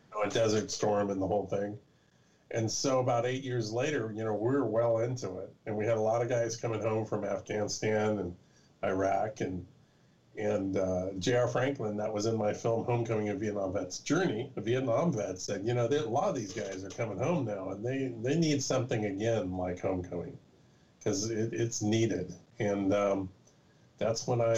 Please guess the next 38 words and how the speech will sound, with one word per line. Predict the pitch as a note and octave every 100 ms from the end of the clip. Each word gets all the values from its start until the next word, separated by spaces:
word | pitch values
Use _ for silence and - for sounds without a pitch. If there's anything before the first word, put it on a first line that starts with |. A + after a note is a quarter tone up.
| A2
uh, | G#2+ G#2 G2+ - _ _ _ _ _
reached | A#2+ B2 -
out | B2 A#2
to | D3 G#2
Doctor | F#2+ A2 A2+ A2
Jeremy | F#2+ A2+ A#2 G#2+
Crosby | - A2+ A#2+ A#2+ A2 G#2 A#2+ - - _ -
out | G#2 G2+
of, | F#2+ F#2+
uh, | F#2+ F#2 - -
in | G2+
Wichita, | G2+ A2+ - B2 A2+
Kansas. | B2+ C3+ B2 G#2 - - - _ _ _ _ _ _
And | G2 G2
he | G#2
was | G2+ G2
working | A2 A2+
at | A2 G#2+
the |
Bob | F#2+ A2+ A2
Dole | A2+ A2
V | G2 G#2+ A#2+
A | C3
Center, | - F#2+ G2 A#2 B2+
and | F#2
he | F#2
was, | G2 F#2+ F2+ -
he's | G2+ F#2+
a |
very, | F2+ A2 B2+ G#2+
very | F#2+ A#2 G#2+
talented | - - B2+ B2+ G#2 G2+ F#2
clinician | - G#2+ A2 A2+ - F#2 F#2
with | F#2+ F#2+ -
P | - G#2
T | -
S | G2+ F2+
D, | - A2 G2+